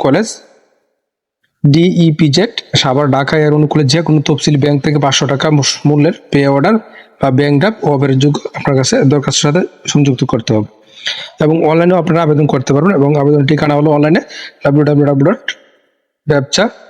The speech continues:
বিপিসিইডিইপিজেড ডট ইউ ডট কম ডট বিডি,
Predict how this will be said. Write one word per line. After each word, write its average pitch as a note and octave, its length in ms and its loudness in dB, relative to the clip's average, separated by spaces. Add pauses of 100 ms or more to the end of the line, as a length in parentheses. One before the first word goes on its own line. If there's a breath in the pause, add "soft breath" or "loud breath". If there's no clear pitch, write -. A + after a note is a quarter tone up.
(2000)
বিপিসিইডিইপিজেড D3+ 3750 -2 (140)
ডট C#3+ 260 0
ইউ C#3+ 100 4
ডট B2+ 200 0
কম - 120 -2
ডট - 120 -4
বিডি, A2 220 0